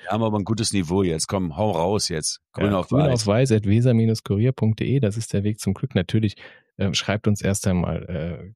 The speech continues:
Speaker 2: Kommentare, stellt uns Fragen, äh, auf den Plattformen, liked uns gerne, wenn, wenn ihr Freund von unserem Podcast seid. Ähm, sch-, wenn ihr Längeres loswerden möchtet, was der eine oder andere schon getan hat, ein paar tiefgründige Gedanken, vielleicht tak-,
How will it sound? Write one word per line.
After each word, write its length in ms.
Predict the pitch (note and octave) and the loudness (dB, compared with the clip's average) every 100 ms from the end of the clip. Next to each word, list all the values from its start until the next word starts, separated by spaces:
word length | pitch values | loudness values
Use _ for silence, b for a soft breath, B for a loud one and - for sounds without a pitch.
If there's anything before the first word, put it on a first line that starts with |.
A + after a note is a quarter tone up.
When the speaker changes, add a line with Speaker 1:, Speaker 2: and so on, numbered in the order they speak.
| - | -6
Speaker 2:
Kommentare, 600 | G2+ G2+ G#2 G2+ G2+ G2 | 0 0 2 0 2 0
stellt 240 | - F#2+ | -2 -4
uns 200 | G2+ G#2 | -4 -6
Fragen, 600 | - G2 F#2+ G2 F#2+ D#2 | -6 -2 -2 0 -2 -4
äh, 100 | F#2 | -6
auf 160 | E2+ - | -6 -6
den 180 | F#2+ | -8
Plattformen, 520 | - F#2+ - - F#2+ F2+ | -4 -6 -6 -2 0 2
liked 280 | G2 A#2+ | 0 0
uns 160 | A#2+ A2+ | -2 -2
gerne, 340 | G#2 G#2+ G2+ | 0 0 0
wenn, 240 | G2 F#2+ G2 | -2 -4 -8
wenn 180 | G2 F#2+ | -6 -4
ihr 180 | G2 F2+ | -4 -6
Freund 320 | - G2 G2 | -6 -6 -6
von 140 | - F2+ | -4 -6
unserem 220 | G2 F#2+ | -4 -6
Podcast 440 | - - G2+ F#2 | -8 -8 -8 -6
seid. 220 | - G2 - b b b _ _ | -4 -4 -6 b b b _ _
Ähm, 240 | G#2 G2+ - - | 0 0 -2 -8
sch-, 140 | - - | -14 -12
wenn 220 | - G#2+ A2 | -4 0 2
ihr 140 | G2+ | 0
Längeres 640 | A2 G#2+ D#3 E3 F#2+ E2 - | 0 2 4 4 2 -2 -4
loswerden 520 | G2 G2 - F#2+ G2 | -4 -4 -2 -2 0
möchtet, 340 | G2 G#2+ - B2+ | 0 0 -2 -2
was 140 | F#2+ | -6
der 100 | - | -4
eine 100 | G2+ | -4
oder 60 | F#2 | -2
andere 220 | G#2+ G#2 | -2 -2
schon 180 | - G2+ | -2 -4
getan 420 | F#2 - - A#2 | -6 -6 -4 -2
hat, 140 | A#2+ A2 | -2 -4
ein 180 | G2+ G#2 | -8 -6
paar 240 | G#2 F2+ | -6 -6
tiefgründige 680 | F#2+ - A#2 - A2+ A2 G#2 | -6 -10 -12 -6 -4 -2 -2
Gedanken, 300 | G#2 G#2 G#2+ | 0 0 0
vielleicht 280 | G2+ G#2+ | -2 -2
tak-, 200 | - A#2+ | -2 -4